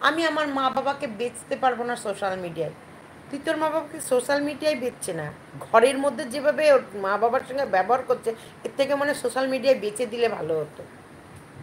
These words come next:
ফালতু কতগুলো গভেটগুলোকে সব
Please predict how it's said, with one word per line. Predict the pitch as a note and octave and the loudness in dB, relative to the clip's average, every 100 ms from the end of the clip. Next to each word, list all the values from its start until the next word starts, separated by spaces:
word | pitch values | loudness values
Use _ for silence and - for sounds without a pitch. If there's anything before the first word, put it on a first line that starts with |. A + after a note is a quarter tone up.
| - - - - - - - - - - - - - - - - - - - - - - - - | -18 -20 -20 -20 -20 -20 -20 -20 -20 -20 -20 -20 -20 -20 -20 -20 -20 -20 -20 -20 -20 -20 -16 4
ফালতু | B3 A#3 G#3+ G3 E3+ F3+ E3 E3 - - - - - | 10 10 10 4 -4 -6 -6 -8 -18 -20 -20 -20 -12
কতগুলো | G#3+ G3+ G3+ G3+ G3 E3 | -8 -4 -2 0 -2 2
গভেটগুলোকে | G3 G3 A3 G#3+ E3 G3+ G3+ G3+ G3+ | 4 4 4 0 -4 -2 -2 -4 -8
সব | - | -6